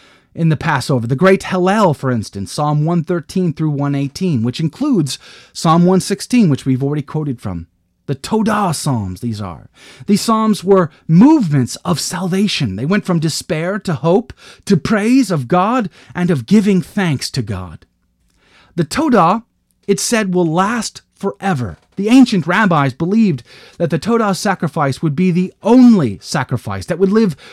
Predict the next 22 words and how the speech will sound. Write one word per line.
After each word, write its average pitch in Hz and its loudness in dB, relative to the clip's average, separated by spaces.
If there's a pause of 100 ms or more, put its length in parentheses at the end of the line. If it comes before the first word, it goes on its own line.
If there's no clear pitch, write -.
(200)
beyond 247 4
the 143 -4
sacrifice 160 -2
of 160 0
animals. 147 0 (420)
We 160 -2
read, 185 2
quote, 190 0 (360)
"In 202 4
the 208 6
coming 202 2
messianic 190 0
age, 170 2 (320)
all 233 2
sacrifices 139 -4 (180)
will 160 0
cease, - -2 (420)
but 147 0
the 151 -2
thank 214 0
offering, 123 -4 (400)
Todah, 190 0